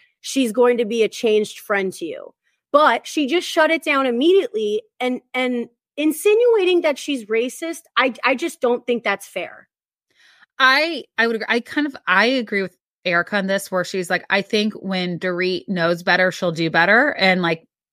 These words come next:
Speaker 2: she needs to start to, like, learn and then she'll do better. I also feel like if you have no intention of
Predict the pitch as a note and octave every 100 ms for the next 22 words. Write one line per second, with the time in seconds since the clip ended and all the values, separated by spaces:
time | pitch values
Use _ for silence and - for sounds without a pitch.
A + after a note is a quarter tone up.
0 | - - - F#3+ F#3 - F#3 F3+ _ -
1 | _ _ - F#3 D#3+ - F3 - F3+ E3
2 | _ F3 F#3 E3+ F3 A3+ - F#3 E3+ F#3
3 | E3 E3+ E3 D#3+ F3+ G#3 - - - _
4 | _ _ _ B3 C#4 C#4 E4+ D4+ C4+ -
5 | G#3+ G#3+ A3+ B3+ D4+ C#4 G#3+ F#3+ G3+ G#3
6 | G3 F#3+ - G3 F#3+ - E3 D#3+